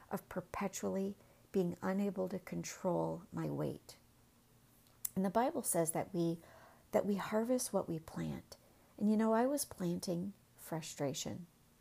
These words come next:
I was planting disappointment and sadness because I was stuck. I was doing everything that my diet told me to do.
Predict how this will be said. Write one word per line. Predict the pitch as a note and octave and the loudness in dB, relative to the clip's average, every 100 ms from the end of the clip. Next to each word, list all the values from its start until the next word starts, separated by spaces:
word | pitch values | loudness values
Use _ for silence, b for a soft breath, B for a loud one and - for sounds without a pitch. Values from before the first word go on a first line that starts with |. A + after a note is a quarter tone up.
| - | -8
I | F3 | -4
was | F#3 - | -2 -2
planting | - F3 F3 E3 | -2 -2 0 -2
disappointment | D#3+ F3 - - F#3 F3 G3 G#3 - - B B B B B | -2 -2 -2 -4 -4 -2 0 -2 -4 -14 B B B B B
and | E3+ | 0
sadness | - D#3+ E3+ F3+ - - - - - - - - | 2 2 0 -2 -6 -8 -10 -10 -18 -20 -20 -20
because | - - F#3 | -14 -6 -4
I | F3+ | -4
was | F3+ F3 | -4 -4
stuck. | - - - F3 - - - _ - - - _ - - - | -4 -4 -6 -8 -10 -20 -20 _ -20 -20 -20 _ -20 -20 -2
I | F#3+ | 0
was | F#3+ | 0
doing | - F#3+ F#3 - | 2 2 2 0
everything | G3 F#3+ G#3 G3+ G3 F3+ | 0 2 0 0 0 0
that | F3+ | -2
my | E3 E3 | -2 -2
diet | D#3 E3 D#3+ E3+ F#3 - - - - - - - - - | -2 -2 0 0 0 -4 -16 -20 -20 -20 -20 -20 -20 -16
told | - F3 E3 | -2 0 0
me | E3+ F3 - | 0 -2 -4
to | D3+ | -6
do. | - F#2+ | -4 -6